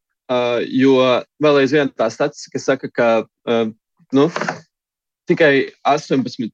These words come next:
procenti no, no vīriešiem, uh, ir, uh, tā kā apgalvo, ka viņi saņems kaut kādu atbalstu vai,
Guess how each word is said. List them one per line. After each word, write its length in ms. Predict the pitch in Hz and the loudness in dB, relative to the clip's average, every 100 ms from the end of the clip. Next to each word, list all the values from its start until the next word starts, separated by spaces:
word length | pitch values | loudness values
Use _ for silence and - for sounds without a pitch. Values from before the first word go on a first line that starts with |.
| _ | _
procenti 640 | - 131 135 - 117 101 113 | 0 0 0 -2 -4 -4 -4
no, 160 | 113 107 | -4 -4
no 180 | 117 117 | 0 2
vīriešiem, 760 | 120 170 147 123 - 120 113 110 | 4 4 4 0 -2 -2 -2 -4
uh, 300 | 110 110 107 - | -4 -4 -4 -8
ir, 380 | - 123 120 110 117 | 0 2 2 0 0
uh, 460 | 113 113 110 107 - _ _ _ - | 0 2 0 -2 -4 _ _ _ -6
tā 100 | 120 | 0
kā 120 | 120 110 - _ _ _ _ _ _ | 2 0 -4 _ _ _ _ _ _
apgalvo, 500 | - 156 160 147 131 | 0 0 4 4 2
ka 160 | 127 139 | 0 -2
viņi 160 | 127 123 | -4 -4
saņems 480 | - 135 120 107 | -2 -2 -2 -6
kaut 180 | - 107 | -4 -4
kādu 280 | - 113 110 | -2 0 0
atbalstu 640 | 120 110 110 104 - - 110 | 0 0 -2 -2 -6 -2 0
vai, 240 | 113 110 | 2 2